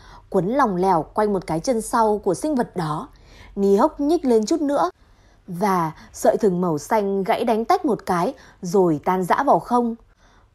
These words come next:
Một ít bước nữa thôi và nó sẽ mang theo Skathat, bạn cô, xuống lòng sông. Sophie sẽ không để chuyện đó xảy ra. Nỗi sợ hãi và giận dữ giúp cô tập trung được.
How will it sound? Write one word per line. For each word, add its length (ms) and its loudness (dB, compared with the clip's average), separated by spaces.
Một 180 0
ít 180 0
bước 180 4
nữa 240 2
thôi 360 2
và 360 0
nó 140 0
sẽ 140 -4
mang 240 0
theo 220 2
Skathat, 520 -4
bạn 180 -4
cô, 320 4
xuống 300 -2
lòng 220 -2
sông. 380 -2
Sophie 520 2
sẽ 140 -2
không 220 4
để 180 4
chuyện 180 -4
đó 160 0
xảy 220 0
ra. 380 -2
Nỗi 280 0
sợ 220 2
hãi 280 2
và 140 4
giận 260 0
dữ 300 2
giúp 240 0
cô 180 4
tập 200 -2
trung 220 2
được. 280 2